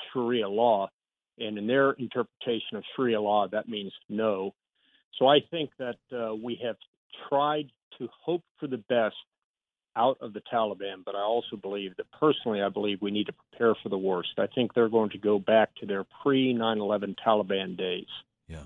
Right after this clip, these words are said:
Speaker 2: Well, listen, if, if, if you doubt Americans getting out at this point, surely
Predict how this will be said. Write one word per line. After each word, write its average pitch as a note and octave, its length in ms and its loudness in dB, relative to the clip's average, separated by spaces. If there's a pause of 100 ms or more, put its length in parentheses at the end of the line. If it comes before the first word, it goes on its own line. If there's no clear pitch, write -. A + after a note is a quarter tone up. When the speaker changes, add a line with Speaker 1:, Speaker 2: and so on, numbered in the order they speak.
(140)
Speaker 2:
Well, G2+ 240 -4
listen, A2 240 -4
if, - 260 -10
if, - 340 -10 (440)
if F#2 160 -8
you D3 160 0
doubt A#2 540 -2 (280)
Americans A2+ 720 -2
getting F#2 340 -2
out F2 200 -4
at F2+ 160 -8
this F#2 180 -6
point, G2+ 280 -4
surely C3+ 460 0